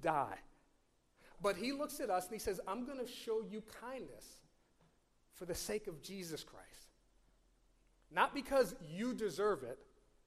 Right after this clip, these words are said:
but because Christ deserves it. And because of your relationship with him, I will show you kindness. And he says, "I'm gonna restore to you that relationship that we are supposed to have with God, that we were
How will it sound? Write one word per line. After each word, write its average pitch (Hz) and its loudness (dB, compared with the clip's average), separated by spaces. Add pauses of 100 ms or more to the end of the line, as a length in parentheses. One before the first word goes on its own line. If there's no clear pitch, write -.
(960)
but 196 -2
because 190 -6 (100)
Christ 190 -6
deserves 117 -10
it. - -16 (1000)
And 160 -8
because 175 -2
of 170 2
your 156 -2
relationship 180 0
with 160 -4
him, 180 -4 (440)
I 160 0
will 233 -2
show 208 -4
you 196 -6
kindness. 147 -4 (200)
And 185 -4
he 196 -2
says, 196 2
"I'm 185 -2
gonna 240 -4
restore 208 0
to - -10
you 120 -10 (1600)
that 180 4
relationship 160 4
that 135 -2 (340)
we 170 0
are 220 0
supposed - -8
to 135 -4
have 110 -8
with 110 -16
God, 107 -10
that 143 -6
we 170 -2
were 180 4